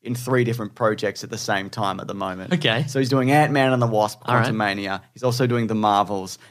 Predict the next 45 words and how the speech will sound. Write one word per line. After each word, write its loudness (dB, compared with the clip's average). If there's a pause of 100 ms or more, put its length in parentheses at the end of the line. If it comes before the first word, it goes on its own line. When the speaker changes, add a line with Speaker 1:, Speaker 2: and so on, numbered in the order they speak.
Speaker 1:
and -8
he's -4
also 0
filming -4
Disney -6
Plus's -8
Secret -6
Invasion. -8
Have -4
you 0
seen 2
that 2
where 0
he's -2
got 0
no 0
eye 4
patch -4
and -4
the -6
beard? -4
Speaker 2:
Yeah. -2
Speaker 1:
Yeah. -2 (220)
So 0 (260)
is -4
that 4
his -4
look -2
for -2
all 4
of -2
them? -4 (160)
Is -18
he -4
switching -4
them 0
out 6
in 0
Speaker 2:
Great 4
Speaker 1:
different, 6
Speaker 2:
question, 2
Speaker 1:
uh, 8
Speaker 2:
yeah. 4 (160)
Speaker 1:
I 4
think -4